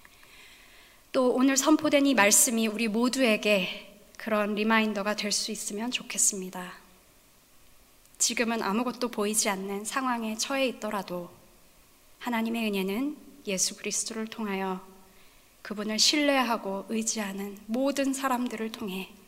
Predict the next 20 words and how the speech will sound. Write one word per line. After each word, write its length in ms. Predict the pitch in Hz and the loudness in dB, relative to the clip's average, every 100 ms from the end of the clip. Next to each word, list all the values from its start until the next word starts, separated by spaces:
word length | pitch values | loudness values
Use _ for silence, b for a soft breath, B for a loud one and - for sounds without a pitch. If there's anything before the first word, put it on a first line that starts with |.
| B B | B B
지금 400 | - - 202 196 - | -6 -6 -6 -8 -6
이 140 | 220 | -2
순간에도 800 | 220 277 262 247 208 185 202 254 - - | 0 0 0 -2 -2 -6 -10 -12 -18 -14
임하고 400 | 208 202 190 190 | -8 -6 -6 -8
있음을 380 | 185 - 196 214 | -8 -8 -6 -6
믿습니다. 680 | 202 - - 185 - 180 - - - - - - - - _ _ - - - | -4 -4 -4 -8 -14 -14 -16 -20 -20 -20 -20 -20 -20 -20 _ _ -20 -20 -12
그리고 300 | - 190 - | -10 -6 -6
그런 260 | 208 208 | -4 -2
믿음을 320 | 220 226 269 | 0 2 2
가진 380 | 269 214 233 247 | 2 0 0 -2
우리 180 | 220 208 | -4 -4
각 240 | - - | -4 -4
사람을 400 | - 240 254 277 | 0 2 2 0
통해서 500 | 269 233 196 - 233 196 B B B B B | -2 -4 -4 -6 -8 -12 B B B B B
계속해서 720 | - 214 - 202 - 185 180 - - B B B - | -8 0 0 -2 -8 -8 -10 -16 -20 B B B -6
영원토록 880 | 247 240 247 240 - 202 196 254 - - | -2 2 2 0 -4 -8 -8 -8 -12 -6
이어지게 600 | 202 202 196 196 190 185 | -4 -4 -4 -8 -10 -10
될 300 | 196 185 190 | -8 -8 -10
것입니다. 580 | 180 - 185 175 175 170 - - - - - - - - - - | -6 -6 -6 -12 -14 -16 -18 -20 -20 -20 -20 -20 -20 -20 -20 -20
기도하겠습니다. 840 | - - 185 180 180 - 180 180 | -16 -10 -10 -10 -10 -12 -12 -16